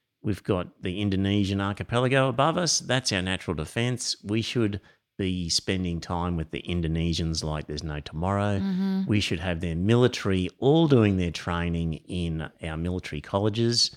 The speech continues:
Speaker 2: Yes.
Speaker 1: And we should be in theirs and doing all sorts of cross-training where we know and understand each other. So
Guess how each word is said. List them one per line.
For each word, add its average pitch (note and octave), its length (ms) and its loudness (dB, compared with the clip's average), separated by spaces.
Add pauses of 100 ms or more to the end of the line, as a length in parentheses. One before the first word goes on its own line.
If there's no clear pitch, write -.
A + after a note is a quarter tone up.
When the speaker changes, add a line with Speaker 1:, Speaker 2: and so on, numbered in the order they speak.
(140)
Speaker 2:
Yes. - 340 -12
Speaker 1:
And E2+ 200 0
we F#2 100 2
should D#2+ 240 -4
be D#2+ 240 -2
in D2+ 120 -4
theirs A#2 600 4 (100)
and D2+ 220 -8
doing E2 580 -2
all A2 160 2
sorts - 340 -2
of D2 340 -6 (720)
cross-training F2 720 0
where D#2 480 -2 (100)
we D2+ 600 -4 (260)
know F2 300 0
and E2 80 0
understand D#2+ 500 -2
each E2 160 -2
other. D2 460 -4
So - 220 0